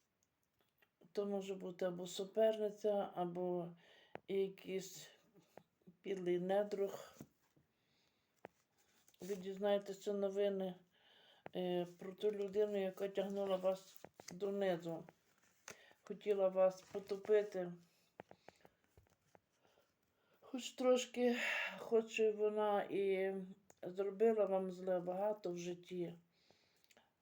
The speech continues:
але ви дізнаєтеся, хто це був, і ви її виместите, ви її почистите свого оточення, своєї долі.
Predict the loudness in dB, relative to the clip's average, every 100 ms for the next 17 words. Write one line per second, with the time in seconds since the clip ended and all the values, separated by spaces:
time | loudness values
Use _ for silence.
0 | _ 0 2 2 2 -2 -2 0 0 0
1 | -2 -4 -4 -4 -6 -6 -4 -6 -2 -2
2 | -2 -10 _ _ _ _ -12 -6 -4 -4
3 | -4 -4 -8 _ _ _ _ _ _ _
4 | _ _ -10 -4 -2 0 -2 -2 2 2
5 | 2 -2 -2 -8 -8 _ _ _ _ _
6 | _ _ _ _ _ _ _ _ _ _
7 | _ _ _ _ _ _ -12 -4 -2 -2
8 | -4 -4 2 2 2 -6 -2 -2 -2 -4
9 | -2 -2 -2 -4 -2 -4 -2 -4 -6 -4
10 | -2 -2 0 0 0 0 -4